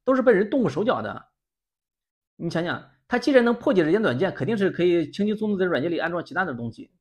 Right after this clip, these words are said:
对吧？可以就是改写程序啊。所以说别为了图便宜啊，到最后得不偿失啊。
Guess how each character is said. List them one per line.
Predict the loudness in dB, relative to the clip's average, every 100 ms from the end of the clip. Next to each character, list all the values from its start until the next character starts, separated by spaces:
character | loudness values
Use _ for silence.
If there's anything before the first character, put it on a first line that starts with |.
| -6
对 |
吧？ | -6 -6 -10 _ _ _ _ -2
可 | 2
以 | 2
就 | 2
是 | 2 0 -2 -4
改 | -2 -2
写 | -2
程 | -4 -6
序 | -6
啊。 | -6 -8 _ _ _ _ _ _ _ _ _ _
所 | 2 4
以 |
说 | 4
别 | 4 4
为 | 4
了 | 2
图 | -2
便 | -2 -2 -2
宜 |
啊， | -4
到 | -6
最 | -4 -4
后 | -4
得 | -6
不 | -6
偿 | -8
失 | -6
啊。 | -6 -6